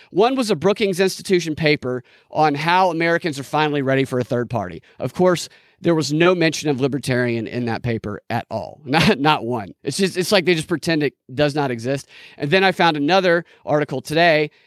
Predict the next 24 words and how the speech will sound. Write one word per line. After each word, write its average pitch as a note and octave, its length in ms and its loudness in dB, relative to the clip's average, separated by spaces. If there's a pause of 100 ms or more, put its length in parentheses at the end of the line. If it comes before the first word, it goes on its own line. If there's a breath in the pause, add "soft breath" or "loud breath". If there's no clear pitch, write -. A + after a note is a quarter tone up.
(180 soft breath)
titled C#3 540 0
"The C3 300 2
Midterms G3+ 840 0
and C#3+ 540 0
Trump's - 420 -2
Return F3 640 -2 (160)
Show E3 480 2
That A#2 180 -2
We D3 120 0
Need D#3+ 200 0
a B2 60 -4
Third C#3+ 320 -2
Party." A2+ 280 -2
This B2 160 -6
is C#3+ 100 -12
from D3 140 -4
the C3 80 -2
Boston B2+ 420 -2
Globe. A2 340 -4 (480 soft breath)
Also E3 380 4
didn't C#3+ 240 2
mention C#3+ 260 0
libertari-, B2+ 480 -4
libertarians. B2+ 840 -2